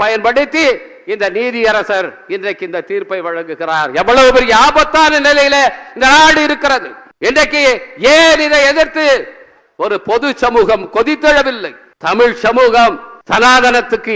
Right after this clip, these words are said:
எதிரானது, சமூக நீதிக்கானது என்றெல்லாம் பெருமை பேசுகிற நாம் இதை மனசாட்சியோடு எண்ணி பார்க்க வேண்டியவர்களாக இருக்கின்றோம். அத்தகைய மனசாட்சி கொண்டவர்கள் தான்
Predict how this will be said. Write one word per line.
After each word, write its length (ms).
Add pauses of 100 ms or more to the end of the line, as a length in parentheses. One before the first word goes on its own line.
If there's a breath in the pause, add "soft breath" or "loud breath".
எதிரானது, 560 (300)
சமூக 280 (120)
நீதிக்கானது 800 (500)
என்றெல்லாம் 600 (420)
பெருமை 320 (120)
பேசுகிற 340 (140)
நாம் 220 (360)
இதை 180 (640)
மனசாட்சியோடு 840 (280)
எண்ணி 200 (120)
பார்க்க 320
வேண்டியவர்களாக 680
இருக்கின்றோம். 580 (300)
அத்தகைய 360 (100)
மனசாட்சி 500
கொண்டவர்கள் 600
தான் 180